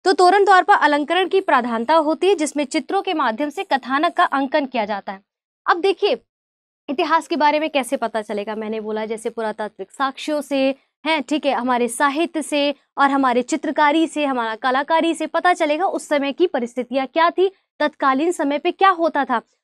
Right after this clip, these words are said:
तो उस समय की जो कलाकारियां थी, उसको कैसे अलंकरण किया गया है, अलंकृत किया गया है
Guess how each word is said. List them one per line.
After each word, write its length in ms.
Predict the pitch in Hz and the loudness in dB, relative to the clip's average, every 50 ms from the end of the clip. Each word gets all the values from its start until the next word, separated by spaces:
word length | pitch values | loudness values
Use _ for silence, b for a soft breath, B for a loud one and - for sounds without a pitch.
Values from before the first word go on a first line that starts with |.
| _ _ - | _ _ 0
तो 60 | 415 | 0
उस 260 | - - 403 392 - | 2 2 2 2 2
समय 360 | - - 359 330 339 349 359 | 2 2 4 4 6 4 4
की 140 | - 370 370 | 4 4 4
जो 160 | 302 381 370 | 4 4 4
कलाकारियां 680 | - 339 285 285 277 277 - 294 269 269 285 359 392 392 | 4 4 4 4 4 4 4 4 4 4 6 6 4 4
थी, 160 | 381 330 330 | 4 2 0
उसको 360 | - 311 254 - - 392 403 | 0 -2 -6 -4 -2 -2 0
कैसे 340 | - 359 320 285 - - 392 | 2 2 2 2 0 -2 -2
अलंकरण 560 | - - 277 285 285 294 294 - 415 440 370 | 0 0 0 0 0 0 0 0 2 2 2
किया 300 | 320 - 294 311 302 285 | 0 0 2 4 4 4
गया 160 | 269 285 277 | 4 4 4
है, 100 | 285 339 | 4 4
अलंकृत 500 | - 277 277 277 277 269 - 392 415 - | 4 4 2 2 0 0 2 2 2 2
किया 280 | _ - 254 277 269 262 | _ 0 0 2 2 2
गया 160 | 226 269 277 | 2 0 -2
है 220 | 254 269 349 453 | 0 0 0 -2